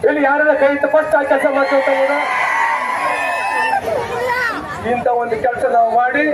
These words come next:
ನಮ್ಮ ಒಂದು ಕೂಡ್ಲಿಗಿ ತಾಲೂಕಿನ ಅಣ್ಣಗೆ ಹೇಳಿದ್ವಿ, "ಅಣ್ಣ, ನಿಮಗೆ ಯಾರು ಏನ್ ಹೇಳ್ಬೋದು, ನಿಮ್ಗೆ ಯಾವ್ದೇ ಸರ್ವೆ ರಿಪೋರ್ಟ್ ನಿಮ್ ಮೈನಸ್ ಅಂತ ಹೇಳ್ಬೋದು,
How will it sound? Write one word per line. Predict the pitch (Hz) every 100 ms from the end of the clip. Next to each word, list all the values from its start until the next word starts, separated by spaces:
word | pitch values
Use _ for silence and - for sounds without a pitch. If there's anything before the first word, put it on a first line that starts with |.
| - - - - - -
ನಮ್ಮ | 226 247
ಒಂದು | 247 247 233
ಕೂಡ್ಲಿಗಿ | 214 247 247 -
ತಾಲೂಕಿನ | 240 226 240
ಅಣ್ಣಗೆ | 214 220 240 233
ಹೇಳಿದ್ವಿ, | 233 220
"ಅಣ್ಣ, | 202 247 320 302 - - - 156 - -
ನಿಮಗೆ | 226 247 220
ಯಾರು | 233 262
ಏನ್ | 254
ಹೇಳ್ಬೋದು, | 247 226 226 208 415 403 339 226 214
ನಿಮ್ಗೆ | 226 240
ಯಾವ್ದೇ | 233 247 269
ಸರ್ವೆ | 262 254 262 262
ರಿಪೋರ್ಟ್ | 262 262
ನಿಮ್ | 262 233
ಮೈನಸ್ | 247 254 262
ಅಂತ | 262
ಹೇಳ್ಬೋದು, | 254 240 233